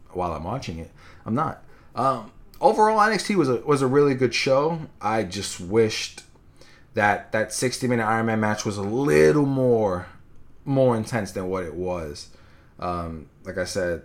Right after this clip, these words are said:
these top talent, these top tier guys shouldn't be getting one fall apiece within thirty minutes. You know what I'm saying? Um, but overall, some good matches. Uh, the storytelling is really good.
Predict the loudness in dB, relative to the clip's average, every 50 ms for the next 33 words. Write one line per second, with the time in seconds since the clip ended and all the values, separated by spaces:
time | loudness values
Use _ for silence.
0 | -16 -20 -20 -16 -10 -8 -8 -8 -4 0 2 2 2 2 -2 -2 -2 -2 -2 -4
1 | -4 -4 -6 -6 -6 -2 2 4 4 4 2 -2 -4 -2 -2 -2 -2 -2 -2 0
2 | 0 0 0 -2 -4 -4 -4 -4 -2 -2 -4 -4 -4 -2 -2 -2 -2 -4 -6 -10
3 | -12 -14 -20 -20 -20 -20 -14 -6 -2 0 0 0 0 -2 0 0 0 2 0 0
4 | -2 -6 -6 -4 -4 -2 -2 -4 -6 -6 -6 -8 -10 -12 -14 -12 -6 -4 -4 -2
5 | -2 -2 -4 -4 -2 -2 -2 -2 -2 -2 -4 -4 -4 -4 -6 -8 -8 -8 -8 -8
6 | -8 -8 -8 -8 -8 -8 -8 -10 -12 -14 -20 -20 -20 -20 -20 -20 -20 -20 -20 -14
7 | -10 -8 -8 -8 -8 -8 -10 -10 -12 -12 -14 -16 -20 -20 -20 -20 -20 -14 -8 -4
8 | -2 -2 -2 -4 -6 -10 -16 _ -20 -20 -20 -20 -20 -20 -20 -20 -20 -20 -20 -20
9 | -20 -18 -8 0 0 2 4 4 4 4 2 0 0 0 2 2 2 2 2 0
10 | -2 -2 -4 -4 -4 -6 -6 -10 -14 -14 -10 -6 -4 -2 -2 -2 -4 -6 -6 -6
11 | -6 -2 4 6 6 6 6 4 2 0 0 0 2 0 0 -2 -4 -8 -14 -20
12 | -20 -20 -20 -16 -6 0 2 4 4 4 2 0 0 0 2 2 2 0 -2 -4